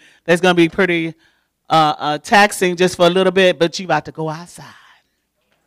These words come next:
So I know it's a little humid and a little hot. So I'm trying to have my stuff together so you don't have to stay out there long. Brother Steve, will this go outside? 'Cause I need you to record what we're saying today.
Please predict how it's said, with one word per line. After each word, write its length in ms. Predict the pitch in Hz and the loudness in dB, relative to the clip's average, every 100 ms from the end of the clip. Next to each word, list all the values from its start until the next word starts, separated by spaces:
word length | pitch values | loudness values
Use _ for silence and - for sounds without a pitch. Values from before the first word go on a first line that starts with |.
| _ _ _ _ _ _ _ _ _ _ | _ _ _ _ _ _ _ _ _ _
So 220 | - 339 | 2 6
I 180 | 277 294 | 8 8
know 220 | 285 285 | 8 6
it's 140 | 269 | 4
a 60 | 269 | 0
little 240 | 247 247 | 2 2
humid 400 | 233 196 180 151 _ _ - _ _ _ _ _ _ _ _ _ _ _ _ | 2 -2 -4 -8 _ _ -20 _ _ _ _ _ _ _ _ _ _ _ _
and 160 | 160 | -8
a 40 | 170 | -2
little 240 | 185 208 | 0 2
hot. 540 | 185 190 - - - - _ _ - _ _ _ _ | 2 0 -2 -14 -20 -20 _ _ -20 _ _ _ _
So 180 | _ - | _ -8
I'm 120 | 147 | -8
trying 200 | 147 190 | -2 -2
to 60 | 175 | 0
have 120 | 185 | 2
my 80 | 185 | 0
stuff 300 | 190 226 208 | 0 -2 0
together 720 | 269 240 294 233 165 165 214 _ _ _ _ _ _ _ | -4 4 4 6 2 -2 -4 _ _ _ _ _ _ _
so 120 | 202 | 2
you 120 | 196 | 4
don't 100 | 196 | 4
have 120 | 190 | 4
to 60 | 175 | 0
stay 140 | - | 2
out 160 | 175 170 | 4 4
there 120 | 165 | 2
long. 320 | 165 160 131 | 4 4 2
Brother 180 | 131 180 | 2 0
Steve, 240 | - 208 190 | 2 0 0
will 60 | |
this 160 | 202 214 | -2 0
go 80 | 220 | 2
outside? 580 | 226 254 269 254 226 - _ _ _ _ _ | 2 0 -4 -4 -6 -14 _ _ _ _ _
'Cause 140 | _ 170 | _ 0
I 60 | |
need 180 | 170 185 | 2 2
you 60 | 160 | 2
to 60 | |
record 320 | 156 - 165 147 | 2 4 2 2
what 80 | |
we're 100 | 135 | -4
saying 280 | 143 147 135 | -8 -6 -6
today. 360 | 123 110 - | -8 -16 -20